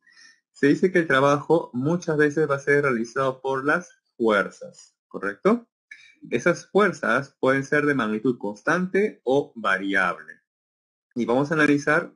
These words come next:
dos casos, dos situaciones. Una de ellas es la más fácil, la más sencilla, que es el trabajo debido a una fuerza constante,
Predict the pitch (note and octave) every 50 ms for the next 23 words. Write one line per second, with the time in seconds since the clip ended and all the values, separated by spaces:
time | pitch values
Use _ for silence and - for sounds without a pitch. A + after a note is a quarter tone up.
0 | _ _ - A2+ G#2 A#2+ B2+ B2+ B2+ - - A#2+ G2+ F#2+ F#2 - F#2+ - - A#2+
1 | C#3 - D3+ C#3+ A2+ A#2 A#2+ - G#2 F2 D#2 D#2+ E2+ - _ _ _ _ _ _
2 | - - - - - _ _ _ - D3+ E3 F#3+ G3+ G3+ G3 F3 D3 D3 D3+ F3
3 | F3 - - B2 B2 A#2+ A#2 A#2+ B2 A#2+ A#2+ - - C#3 A#2+ G#2 - - G2+ F#2
4 | F#2 F#2+ G2 - _ A#2 A2+ A2+ A2 - - B2+ A2 G2 F2+ F2 - _ _ A2
5 | A2+ A#2+ C#3+ C3 C3 B2 A2 G#2 A2 B2+ C3 C#3+ D3 - - F3+ E3+ - - A2
6 | G#2 G#2 G2 F#2+ B2 C#3+ E3+ D#3 C#3+ C#3 C#3 C#3 - - G2+ G2+ A2 A#2+ B2+ B2+
7 | B2+ C3 _ C#3 D3 D3 D3+ D3 - - E3 F3+ F#3 - - - F2+ F2 F2 -
8 | _ - G2 F#2+ F2+ E2+ E2 E2 _